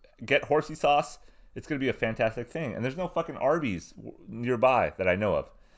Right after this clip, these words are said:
Um, I think there is one somewhere, but next time I go, I'm, I'm just gonna fucking stock up on that goddamn horsey sauce.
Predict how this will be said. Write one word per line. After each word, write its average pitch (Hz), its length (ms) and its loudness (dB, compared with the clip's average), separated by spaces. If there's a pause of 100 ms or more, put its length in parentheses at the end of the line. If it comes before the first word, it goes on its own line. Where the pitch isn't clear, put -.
(200)
Um, 104 280 4
I 92 60 -4
think - 160 -12
there 113 160 2
is 110 120 0
one 98 160 -2
somewhere, 240 760 -2 (360)
but 120 220 2
next 139 200 -2
time 151 160 0
I 131 60 2
go, 120 260 6
I'm, 110 180 -2
I'm 113 120 2
just 110 100 -10
gonna 101 140 -2
fucking 95 240 -2
stock 95 340 0
up 95 200 2
on 82 80 -6
that 82 140 -6
goddamn 82 380 -2
horsey 78 300 -10
sauce. - 320 -14